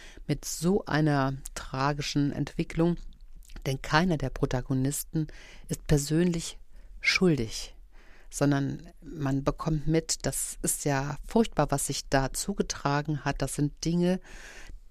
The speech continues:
die, äh, über einer Familie einfach schweben, sich hereinbrechen können, wie ein Tsunami. Ja,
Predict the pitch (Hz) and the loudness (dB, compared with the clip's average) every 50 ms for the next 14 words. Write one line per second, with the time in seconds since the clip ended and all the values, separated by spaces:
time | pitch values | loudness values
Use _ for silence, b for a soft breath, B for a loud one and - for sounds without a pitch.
0 | - - 156 156 147 143 143 - - 143 139 135 127 - - - 147 151 135 - | -10 -6 -4 -2 0 0 0 -2 -2 -2 -2 0 0 -2 -2 -2 0 0 2 2
1 | - 143 139 139 - - 147 143 151 151 156 165 170 170 165 160 147 139 139 143 | 2 2 0 0 0 -2 0 0 2 0 0 0 -2 -2 0 2 2 2 2 0
2 | 139 b b b b - - - - - - - - - - - 151 151 - 139 | -2 b b b b -10 -16 -20 -20 -20 -20 -20 -18 -14 -4 -2 -2 0 0 -2
3 | - - - - - - 165 170 180 - - 180 175 160 143 139 - - 143 135 | -2 -2 -4 -4 0 2 2 2 2 2 0 0 2 2 0 0 -2 0 0 0
4 | 131 - - 160 190 220 202 - 147 147 147 - - 160 147 - - - 143 147 | 0 2 4 6 6 6 4 4 2 2 2 4 2 0 0 0 0 0 2 4
5 | 156 175 175 B B B B B - 196 - - 156 165 160 - - 160 156 151 | 4 2 0 B B B B B 0 0 2 4 2 2 2 2 4 4 6 6
6 | 151 151 165 185 190 160 151 165 190 B B B B B B B B B - - | 6 6 4 6 6 6 6 4 2 B B B B B B B B B -18 -18
7 | - - - - - 147 139 143 - - | -18 -14 -12 -6 -4 -2 -2 -2 -4 -6